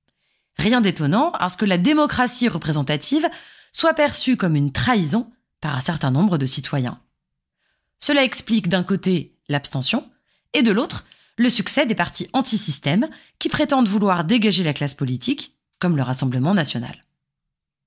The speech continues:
Mais cette remise en question du vote et de la démocratie représentative doit, paradoxalement, nous convaincre d'aller voter le trente juin.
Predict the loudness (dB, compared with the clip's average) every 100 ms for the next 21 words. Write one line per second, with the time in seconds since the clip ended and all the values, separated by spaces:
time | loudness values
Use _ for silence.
0 | _ _ _ _ _ _ -2 2 2 2
1 | 0 2 2 0 0 0 2 4 2 0
2 | -6 -2 0 2 2 2 0 0 -2 -2
3 | -4 -4 -2 0 -2 -2 0 0 -2 -8
4 | -20 _ 0 2 2 0 _ _ -2 0
5 | -2 -2 0 2 2 -2 _ _ -2 -2
6 | 0 2 2 2 -2 -2 0 0 0 0
7 | 0 0 -2 -6 -6 -8